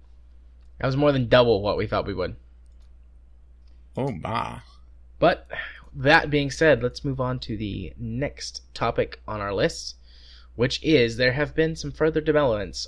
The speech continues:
Speaker 1: on the open for modding issue deal with Grand Theft Auto five.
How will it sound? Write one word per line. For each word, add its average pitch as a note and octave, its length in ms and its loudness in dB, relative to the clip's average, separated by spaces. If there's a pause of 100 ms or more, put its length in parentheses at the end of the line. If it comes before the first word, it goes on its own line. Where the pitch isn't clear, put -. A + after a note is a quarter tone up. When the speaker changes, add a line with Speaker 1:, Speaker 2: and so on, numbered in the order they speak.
Speaker 1:
on G#2+ 200 -6
the A2 520 -4
open B2 300 -2
for C3 440 0
modding B2 720 0 (1200)
issue A#2 540 -4
deal A#2 500 -4
with G2+ 400 -6
Grand A#2+ 200 0
Theft - 100 -4
Auto A#2+ 140 -2
five. G#1+ 500 -6